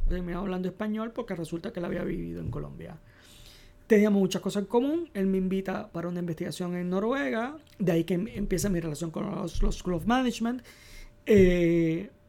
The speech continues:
comenzamos a investigar juntos, a publicar juntos, a presentar en distintas partes del mundo. Eh, eh, em-, empezamos un pr-, proceso de planificación de atraer otras personas de distintas partes del mundo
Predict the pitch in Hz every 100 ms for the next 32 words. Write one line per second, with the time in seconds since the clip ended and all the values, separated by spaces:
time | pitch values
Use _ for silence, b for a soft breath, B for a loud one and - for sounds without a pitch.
0 | - - 208 190 180 185 180 190 170 165
1 | 160 185 269 262 214 202 190 - 160 254
2 | 277 247 233 247 240 202 156 160 175 190
3 | - 202 185 175 165 160 - 175 - 175
4 | 151 208 254 226 226 240 B B B B
5 | 214 196 180 175 170 175 170 175 - -
6 | 240 208 196 262 240 - 233 254 254 226
7 | 196 226 240 254 - 240 269 294 - 233
8 | 233 - 202 214 220 220 208 202 180 202
9 | 214 202 190 185 220 262 190 196 - 156
10 | - 214 208 175 175 170 170 175 - 185
11 | 190 202 190